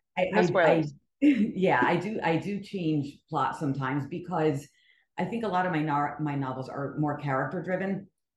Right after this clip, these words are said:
Speaker 2: Mm-hmm.
Speaker 1: So once I start writing the novel and I start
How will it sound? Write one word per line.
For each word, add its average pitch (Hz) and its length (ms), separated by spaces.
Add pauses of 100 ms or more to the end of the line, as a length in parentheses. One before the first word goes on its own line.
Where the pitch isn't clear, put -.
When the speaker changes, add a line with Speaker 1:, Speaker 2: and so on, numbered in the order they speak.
Speaker 2:
Mm-hmm. 170 120
Speaker 1:
So 156 420 (160)
once 185 340 (100)
I 165 100
start 143 420
writing 147 280
the 170 60
novel 185 640 (140)
and 160 120
I 147 100
start 170 520